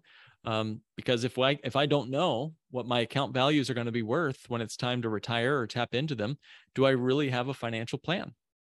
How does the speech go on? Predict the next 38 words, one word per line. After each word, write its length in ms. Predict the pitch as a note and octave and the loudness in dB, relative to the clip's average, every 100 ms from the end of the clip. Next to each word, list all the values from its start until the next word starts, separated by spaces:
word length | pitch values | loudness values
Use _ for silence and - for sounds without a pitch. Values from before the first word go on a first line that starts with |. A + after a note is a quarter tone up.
| _ | _
Or 120 | B2 | 0
do 120 | A#2+ B2 | 2 2
I 60 | |
just 160 | B2 - | 2 0
have 220 | B2 A2+ | 0 0
hope 240 | B2+ B2 C3 | -2 -2 -2
and 200 | B2 A#2+ | -4 -2
pray 200 | A#2+ A#2+ | -2 0
strategies? 720 | - B2 D#3 A2 - - - _ - _ - | -2 -2 -4 -6 -10 -12 -14 _ -20 _ -4
So 380 | - B2 A#2 - | 2 4 4 2
at 120 | A#2+ | -2
a 100 | A2 - _ _ - | -2 -8 _ _ -4
philosophical 640 | C3+ A2 F3 A3 E3+ A#2+ | -2 0 -2 -2 -4 -4
level, 360 | A2 G#2 G#2+ D3+ _ _ _ - | -2 -2 -2 -6 _ _ _ -4
I 120 | B2+ | 0
would 180 | C#3+ C3+ | 0 -2
prefer 380 | A2+ - B2+ B2 | -6 0 2 2
to 140 | B2+ | 0
re-, 260 | A2+ G#2+ A2+ - | 0 0 -4 -4
rely 360 | A#2 A2+ C3 D#3 | -4 0 2 2
on 140 | C3 | 0
things 360 | - B2 A#2+ A2+ | 0 -2 -2 -2
that 100 | A#2 | -2
I 100 | A#2+ | 0
at 80 | G#2+ | -2
least 200 | D3 C#3 | -4 -2
have 160 | A#2 | -4
some 400 | - - A#3 C4+ | -2 0 0 0
control 420 | - B2 - G#3 | -4 -4 0 0
over. 260 | G#2+ - - B2+ | 0 -4 -8 0
Now, 180 | B2+ | 2
I, 160 | C#3+ F3 | 4 2
I 240 | C3 D3 D3+ _ _ _ - | 0 0 -2 _ _ _ -8
am 80 | B2 | -6
a 60 | |
big 200 | A#2 C3+ | -2 -2
believer 340 | B2+ B2+ B2 B2 | 0 0 0 0
that 180 | A#2 | 0